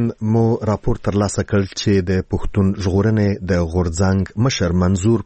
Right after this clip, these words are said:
پښتین د پولیسو لخوا نیول شوی دی. منظور پښتین په لږه موده کې د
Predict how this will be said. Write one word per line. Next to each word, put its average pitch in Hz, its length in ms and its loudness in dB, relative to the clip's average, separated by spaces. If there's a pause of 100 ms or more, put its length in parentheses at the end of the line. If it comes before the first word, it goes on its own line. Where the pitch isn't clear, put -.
پښتین 101 400 -2 (500)
د 98 280 2
پولیسو 127 360 0
لخوا 90 360 0 (100)
نیول 101 360 2
شوی 101 340 2
دی. 104 160 0 (1300)
منظور 113 460 2 (140)
پښتین 113 480 0
په 104 80 0
لږه 107 160 2
موده 98 260 0
کې 101 220 0 (220)
د 92 100 -2